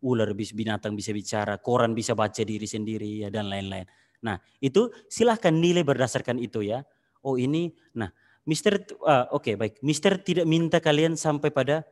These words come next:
mengatakan bahwa nantinya begini, misalkan sampai pada mengatakan, "Oh, ini film ini apaan sih? Nggak jelas." Jangan. Ingat baik-baik, apresiatif.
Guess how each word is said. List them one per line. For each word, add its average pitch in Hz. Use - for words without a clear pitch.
mengatakan 139
bahwa 127
nantinya 131
begini, 127
misalkan 120
sampai 127
pada 120
mengatakan, 120
"Oh, 160
ini 156
film 170
ini 180
apaan 170
sih? 160
Nggak 139
jelas." 135
Jangan. 110
Ingat 175
baik-baik, 131
apresiatif. 139